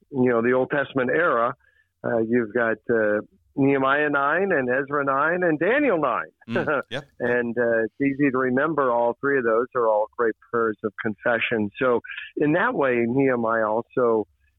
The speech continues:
Speaker 1: uh, sees himself as part of this greater restoration movement that, uh, begins with, uh, heartfelt prayers of repentance, which would, uh, be another way to, uh, describe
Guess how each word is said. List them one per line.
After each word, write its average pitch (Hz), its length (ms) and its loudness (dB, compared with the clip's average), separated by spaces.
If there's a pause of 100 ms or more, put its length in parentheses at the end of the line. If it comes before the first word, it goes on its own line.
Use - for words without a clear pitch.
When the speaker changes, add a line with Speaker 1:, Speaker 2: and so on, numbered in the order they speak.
(140)
Speaker 1:
uh, 117 240 0 (140)
sees 156 260 0
himself 120 580 -2
as 113 80 -2 (140)
part 131 200 -2
of 123 80 -2
this 120 140 0 (420)
greater 165 380 0
restoration 127 800 0
movement 131 680 0 (100)
that, 110 160 2 (180)
uh, 110 200 2
begins 123 580 0
with, 113 240 2 (680)
uh, 104 280 0
heartfelt 127 680 -2 (200)
prayers 117 520 0
of 101 180 0
repentance, 107 800 -4 (180)
which - 180 -2 (160)
would, 101 160 0 (640)
uh, 101 200 0
be 117 360 2
another 110 420 0
way 104 300 2 (180)
to, 110 300 2
uh, 101 120 2
describe 117 500 0